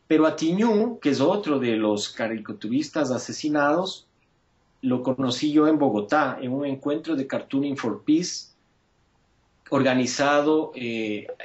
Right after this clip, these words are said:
en el año, ah, en el do-, año dos mil doce. Luego de eso tuvimos algún intercambio epistolar, claro que sí.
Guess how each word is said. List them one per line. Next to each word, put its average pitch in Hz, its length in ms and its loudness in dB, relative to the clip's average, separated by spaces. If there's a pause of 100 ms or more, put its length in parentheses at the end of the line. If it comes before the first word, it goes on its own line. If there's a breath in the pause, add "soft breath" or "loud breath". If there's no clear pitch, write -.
en 113 140 -10
el 120 100 -6
año, 139 480 2
ah, 127 140 0 (240)
en 123 100 -6
el 113 100 -4
do-, 117 220 0
año 127 260 2
dos 113 180 0
mil 113 200 0
doce. 127 480 2
Luego 123 300 -2
de 123 240 0
eso 139 220 -6
tuvimos 123 460 -4
algún 120 480 -4
intercambio 120 640 -4
epistolar, 107 680 0
claro 113 260 -2
que 101 140 -10
sí. 131 300 -6